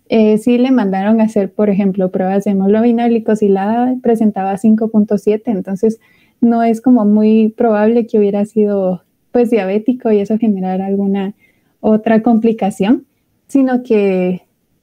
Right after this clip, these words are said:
pues, simplemente la, el diagnóstico más probable era la neumonitis química. Bien, en el examen físico, en los signos vitales de ingreso presentaba una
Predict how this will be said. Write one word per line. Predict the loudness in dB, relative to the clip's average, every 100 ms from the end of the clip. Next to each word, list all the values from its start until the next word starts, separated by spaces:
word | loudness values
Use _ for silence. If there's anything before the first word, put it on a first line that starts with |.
| _
pues, | -2 2
simplemente | 2 2 0 2 0 0 0
la, | 0 0 -4 -6 -2
el | 0
diagnóstico | 2 0 -2 -2 -2 0
más | 2 0 -2
probable | -2 0 0 2 2 2 0
era | -4 -8 -10 _ _ _
la | 0
neumonitis | 2 4 2 0 -4 -4 -2
química. | 0 2 0 -4 _ _ _ _ _ _ _ _ _ _ _ _ _ _ _ _ _ _ _ _ _ _ _ 0
Bien, | 0 0
en | 2 2
el | 2
examen | 0 0 2 2
físico, | 2 0 0 -4 -10 -8
en | 0 2 4 2 2
los | 0
signos | 2 4 4
vitales | 2 2 0 0
de | 2
ingreso | 2 2 0 -2
presentaba | 0 0 -2 -2 0
una | 2 0 -4